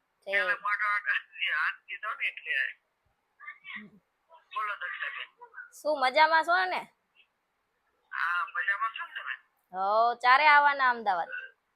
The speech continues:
Speaker 1: હા?
Speaker 2: અમદાવાદ ચારે આવવાના છો?
Speaker 1: અમદાવાદ ને?
Speaker 2: હા.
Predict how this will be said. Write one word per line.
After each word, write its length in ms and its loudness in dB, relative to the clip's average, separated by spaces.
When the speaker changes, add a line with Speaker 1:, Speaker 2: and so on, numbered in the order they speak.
Speaker 1:
હા? 200 -8
Speaker 2:
અમદાવાદ 500 6
ચારે 260 6
આવવાના 380 4
છો? 160 -6
Speaker 1:
અમદાવાદ 560 -6
ને? 80 -12
Speaker 2:
હા. 300 -6